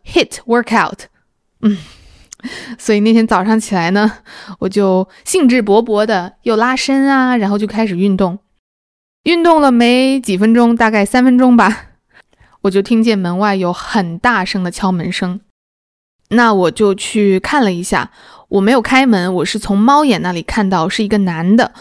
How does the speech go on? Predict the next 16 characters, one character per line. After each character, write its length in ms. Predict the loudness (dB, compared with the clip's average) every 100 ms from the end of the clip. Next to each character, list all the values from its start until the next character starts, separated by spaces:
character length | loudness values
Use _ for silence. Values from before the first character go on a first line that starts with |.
| -10
我 80 | -4
并 180 | 0 2
不 80 | 2
认 240 | 2 0
识， 240 | -2 -8 -12 _ _ _ _ -2
所 140 | 2
以 40 |
我 100 | 2
没 100 | 0
有 100 | -4
开 240 | -4 -2 0
门。 280 | 0 -4 -10 _ _ _ _ _ _
我 100 | -2
就 100 | 0
问 240 | 0 0
他 540 | -2 -2 0 0 -2